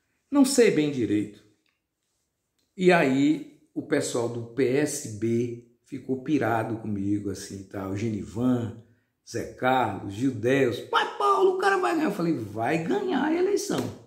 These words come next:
Só se acontecer uma catástrofe." Resultado, esse rapaz se fez prefeito de Cândido Salles e venceu as eleições.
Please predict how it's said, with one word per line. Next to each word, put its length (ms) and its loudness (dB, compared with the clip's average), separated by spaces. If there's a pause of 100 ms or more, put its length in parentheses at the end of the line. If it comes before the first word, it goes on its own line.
(680)
Só 400 0
se 140 -2
acontecer 580 -2
uma 160 -2
catástrofe." 800 -8 (640)
Resultado, 560 0
esse 180 -4
rapaz 340 -2
se 140 -6
fez 260 -2
prefeito 720 -6 (580)
de 220 0
Cândido 320 -6
Salles 720 -6
e 80 -10
venceu 420 -6
as 120 -4
eleições. 720 -10